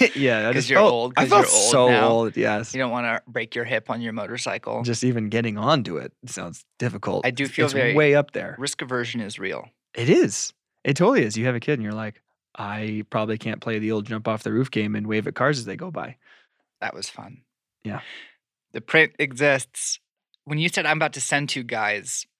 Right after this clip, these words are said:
Speaker 2: I already
Speaker 1: Three
Speaker 2: had the
Speaker 1: guys.
Speaker 2: mental
Speaker 1: Did I
Speaker 2: picture.
Speaker 1: say two? Three.
Speaker 2: Three guys. I thought you were gonna say a magazine, so I was picturing an envelope.
Speaker 1: Nope.
Speaker 2: And then when you said two ride motorcycles, I was like, my mind put the guys in the envelope, and it was like,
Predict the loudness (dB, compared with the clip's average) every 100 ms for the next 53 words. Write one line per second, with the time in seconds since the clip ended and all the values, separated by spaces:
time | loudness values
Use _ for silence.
0 | _ _ _ 4 6 4 6 6 6 2
1 | -2 -2 -4 -4 -2 0 2 4 2 0
2 | -4 -6 -8 _ -4 0 2 2 0 -4
3 | _ _ _ _ _ _ _ _ -10 -4
4 | -2 -2 -2 -4 -2 -4 0 0 0 0
5 | 0 -2 -8 -10 -8 -8 -10 -8 -10 -8
6 | -4 -4 -2 -6 -6 _ _ _ -12 -8
7 | -6 -6 -6 -6 -8 _ _ _ _ -2
8 | 2 4 4 2 -2 -4 -6 -8 -8 -10
9 | -8 -10 -10 -16 -8 -6 -6 -8 -8 -8
10 | -8 -6 -6 -6 -8 -6 -4 -6 -6 -6
11 | -6 -8 -14 -10 -10 -12